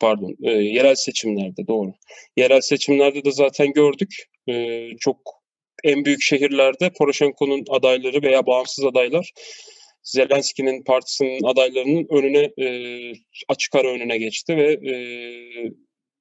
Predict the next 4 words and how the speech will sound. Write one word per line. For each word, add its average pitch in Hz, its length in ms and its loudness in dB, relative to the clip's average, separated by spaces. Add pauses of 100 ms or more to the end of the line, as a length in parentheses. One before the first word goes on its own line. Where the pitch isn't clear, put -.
(280)
belediye 127 380 0
başkanı 113 560 -6 (120)
oldular 107 540 -6 (800)
bölgelerde. 95 640 -6